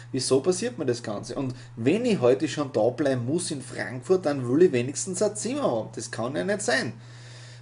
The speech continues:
Und das Witzige war, ich hab diese Bestellung abgegeben, diesen positiven Gedanken, wie man sagt, mit dem Hinweis, alles ist gut, so wie es ist. Ich nehme die Situation so hin und schauen wir mal, was passiert.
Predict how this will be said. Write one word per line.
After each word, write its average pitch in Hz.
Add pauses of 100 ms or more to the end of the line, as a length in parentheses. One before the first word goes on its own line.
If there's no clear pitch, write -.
(120)
Und 127
das 123
Witzige 185
war, 151
ich 139
hab 151
diese 151
Bestellung 131
abgegeben, 156
diesen 123 (340)
positiven 135
Gedanken, 127
wie 139
man 131
sagt, 135
mit 131
dem 131
Hinweis, 135
alles 127
ist 127
gut, 151
so 117
wie 110
es 107
ist. 185
Ich 123
nehme 131
die 147
Situation 127 (360)
so 131
hin 151
und 151
schauen 131
wir 160
mal, 143
was 135
passiert. 113